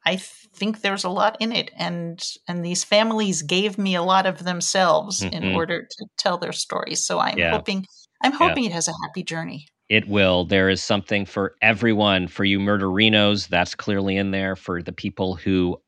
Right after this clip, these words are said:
Speaker 2: um, you history buffs, man, that's all about history, the idea of nature and nurture. Um, i-, if you like wars, if you like the Depression, I mean, there's,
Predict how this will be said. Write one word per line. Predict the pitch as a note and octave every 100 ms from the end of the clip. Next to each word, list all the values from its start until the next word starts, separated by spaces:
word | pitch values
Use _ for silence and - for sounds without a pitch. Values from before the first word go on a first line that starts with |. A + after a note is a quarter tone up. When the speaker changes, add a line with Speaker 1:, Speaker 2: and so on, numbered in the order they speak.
| _
Speaker 2:
um, | F2+ F2 E2 E2 - - -
you | F#2
history | E2 B2 - - G#2
buffs, | G2 G2 G2 - - -
man, | F#2 F#2+ G2 F2 D#2 F2+
that's | F2 E2+ F#2+ -
all | - G#2+ G2+
about | E2+ F2+
history, | E2+ F#2+ - F#2+ F2 F2 E2 - - - _
the | G2
idea | F#2+ F2 G2+ G#2+
of | F#2+
nature | F#2 F#2+ - G2
and | F2 E2+
nurture. | F2 E2+ - E2+ D#2 D#2+ - - _ -
Um, | F#2 F2+ F#2 - _
i-, | - -
if | A2 -
you | G#2
like | G2+ G2+ - - _ _
wars, | G#2 G2 G2+ F#2+ E2+ D#2+ - -
if | A2 -
you | G#2+
like | G2 F#2+ F2 - -
the | F2
Depression, | F2+ - G2 F#2+ G2+ F#2
I |
mean, | G#2 G#2
there's, | G#2+ F#2+